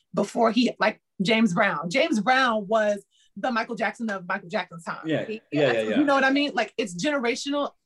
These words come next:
Speaker 1: and
Speaker 3: Right.
Speaker 1: for the
Speaker 2: Yes.
Speaker 1: artist, you know, it's a generational thing. And if the, the one thing, though, that with Michael Jackson, you're right, he does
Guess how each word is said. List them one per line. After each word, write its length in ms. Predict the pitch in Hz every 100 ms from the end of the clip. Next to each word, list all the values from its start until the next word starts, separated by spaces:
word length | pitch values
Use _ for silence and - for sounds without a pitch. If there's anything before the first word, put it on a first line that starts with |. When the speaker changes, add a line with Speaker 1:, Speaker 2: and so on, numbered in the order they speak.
| -
Speaker 1:
and 160 | 233
Speaker 3:
Right. 160 | 214 160
Speaker 1:
for 60 | 247
the 80 | 220
Speaker 2:
Yes. 80 | -
Speaker 1:
artist, 380 | 240 254 - 269 _ -
you 120 | 214
know, 60 | 247
it's 160 | - 254
a 60 | 214
generational 560 | 277 254 262 254 214
thing. 220 | 214 190 -
And 80 |
if 140 | 214 214 _ _ -
the, 180 | 254 214
the 120 | 180 269
one 240 | 277 427
thing, 240 | 415 302 269
though, 180 | 233 214
that 180 | 208
with 80 | 202
Michael 220 | 202 208
Jackson, 320 | 190 208 208 202
you're 100 | 196
right, 180 | 170 -
he 180 | 254
does 240 | 208 220